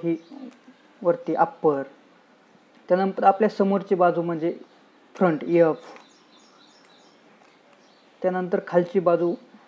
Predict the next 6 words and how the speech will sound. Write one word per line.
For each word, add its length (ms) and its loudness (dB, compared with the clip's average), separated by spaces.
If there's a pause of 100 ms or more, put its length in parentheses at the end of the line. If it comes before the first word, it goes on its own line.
(160)
म्हणजे 260 -6
ही 140 -6 (500)
डाऊन, 440 4 (1000)
वरची 320 -4
बाजू 260 -2
म्हणजे 400 -6